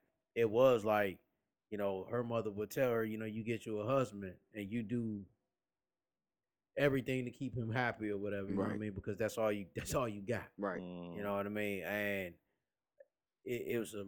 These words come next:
Speaker 1: rare breed of women, especially in that time when you're raised a certain way. Like, once you raised a certain way, that's, that becomes habit. It's no
Speaker 3: Mm-hmm.
Speaker 1: different with guys not being able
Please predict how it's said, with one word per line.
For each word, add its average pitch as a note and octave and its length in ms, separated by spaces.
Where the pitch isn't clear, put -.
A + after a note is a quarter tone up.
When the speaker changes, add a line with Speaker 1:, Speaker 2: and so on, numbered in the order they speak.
Speaker 1:
rare C3 340
breed C3+ 520
of A#2 140
women, B2+ 420
especially B2 580
in G2 340
that A2 240
time G2+ 340
when G2+ 140
you're C3+ 200
raised G#2+ 640
a G2+ 60
certain G#2+ 340
way. G2 140
Like, F#2 240
once D#3 220
you F#3 80
raised D3 540
a C3+ 80
certain C#3+ 300
way, C#3+ 160
that's, C#3+ 200
that C#3+ 160
becomes A2 320
habit. G#2 340
It's F2 80
no C#3 120
Speaker 3:
Mm-hmm. - 0
Speaker 1:
different C#3 320
with A2 120
guys A#2+ 480
not A2+ 280
being A#2+ 180
able G#2+ 300